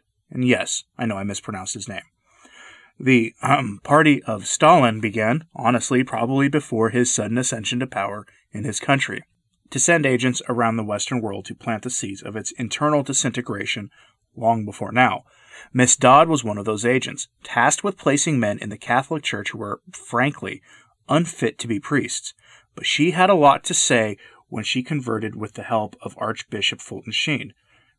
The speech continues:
that famous television commentator and until recently all but guaranteed candidate for canonization in the church. While her work was personally focused on the subversion of the church, by placing the kinds of men in the ranks of the priesthood who would go on to become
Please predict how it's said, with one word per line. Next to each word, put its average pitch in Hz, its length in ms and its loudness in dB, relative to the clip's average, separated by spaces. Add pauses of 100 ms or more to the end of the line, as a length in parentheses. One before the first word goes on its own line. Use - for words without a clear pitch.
(120)
that 123 300 2
famous 170 380 2
television 147 480 2
commentator 110 640 -4
and 110 240 -4
until 117 240 -4
recently 110 480 -6
all 123 180 0
but 139 180 0
guaranteed 113 500 0
candidate 135 520 0
for - 100 -18
canonization 120 920 -4
in 101 60 -14
the 104 80 -12
church. 123 400 -2 (580)
While 120 180 4
her 175 140 6
work 170 240 6
was 170 140 0
personally 151 480 -2
focused 131 480 -4
on 104 100 -6
the 98 60 -10
subversion 123 580 -2
of 110 80 -4
the 117 80 -10
church, - 460 -2 (440)
by - 60 -14
placing 147 520 0
the 113 60 -2
kinds 180 360 0
of 156 100 0
men 127 200 2
in 123 80 2
the 120 100 0
ranks 107 320 -4
of 113 40 -4
the 104 60 -10
priesthood 110 540 -4 (320)
who - 100 -4
would 113 140 0
go 131 180 6
on 139 140 8
to 139 80 2
become 131 340 -2